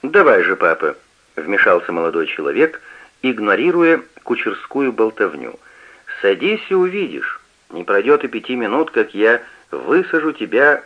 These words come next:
у клиники». «Знаю, мой мальчик, обещать ты обещаешь, а у меня через полчаса операция. И если от вашей гонки у меня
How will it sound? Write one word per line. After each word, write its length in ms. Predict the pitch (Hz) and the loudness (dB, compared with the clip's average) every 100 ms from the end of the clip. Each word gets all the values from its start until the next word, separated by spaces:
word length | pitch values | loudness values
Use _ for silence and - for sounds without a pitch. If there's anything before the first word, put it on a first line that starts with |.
| - | -8
у 80 | 123 | -8
клиники». 680 | 156 160 101 67 - - - _ _ _ _ _ _ _ | -4 -4 -4 -8 -14 -20 -20 _ _ _ _ _ _ _
«Знаю, 680 | - 64 69 104 143 151 147 | -18 -12 -2 4 6 4 2
мой 180 | 143 139 | 0 2
мальчик, 460 | 139 135 131 123 - - _ - _ _ | 4 2 0 -8 -12 -20 _ -20 _ _
обещать 560 | - 80 90 - 208 214 | -4 -4 -4 2 2 4
ты 80 | 196 | 0
обещаешь, 880 | 165 123 - - 170 107 65 - - _ _ | 0 -2 -2 4 6 6 2 -6 -10 _ _
а 100 | - | -4
у 60 | 90 | -2
меня 220 | 92 185 | 2 0
через 260 | 196 180 170 | 0 -2 0
полчаса 560 | - 185 175 156 165 | 4 4 2 0 4
операция. 760 | 160 120 87 73 - - 65 - - _ _ _ - | 4 4 2 2 -2 -8 -8 -8 -10 _ _ _ -10
И 60 | 110 | -4
если 420 | 120 190 185 160 | 4 2 4 4
от 140 | 156 | 4
вашей 360 | 139 170 - 147 | 6 4 4 0
гонки 400 | 131 156 139 117 | 4 4 4 -2
у 60 | |
меня 360 | 113 113 123 - | -2 0 2 0